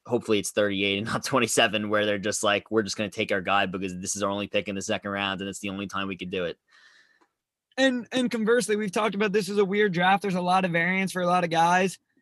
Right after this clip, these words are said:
Speaker 2: And I do think there are a couple positions, point guard in particular, where if a guy doesn't go early, right, if LaMelo falls, then maybe all the point guards fall a little bit,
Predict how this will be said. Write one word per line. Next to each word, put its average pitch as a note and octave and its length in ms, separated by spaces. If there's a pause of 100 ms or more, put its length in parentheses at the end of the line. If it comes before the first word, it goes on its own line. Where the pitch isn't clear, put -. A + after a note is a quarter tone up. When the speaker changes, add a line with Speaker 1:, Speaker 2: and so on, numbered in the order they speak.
(120)
Speaker 2:
And E3+ 80
I F3+ 40
do F#3 120
think G3 160
there G3+ 100
are - 20
a - 40
couple G3 240
positions, F#3+ 480
point G3 240
guard G3+ 160
in G3 100
particular, G#3 720 (560)
where F#3+ 500
if F#3 160
a F3 80
guy F3 300
doesn't F#3 340
go F#3 560 (540)
early, A3 520 (240)
right, F#3 280
if F#3 100
LaMelo F#3+ 500
falls, G#3 520
then G3 160
maybe G3 240
all F#3 180
the F#3+ 100
point G#3+ 240
guards G#3+ 200
fall A3 180
a A3 80
little A#3 160
bit, A#3 260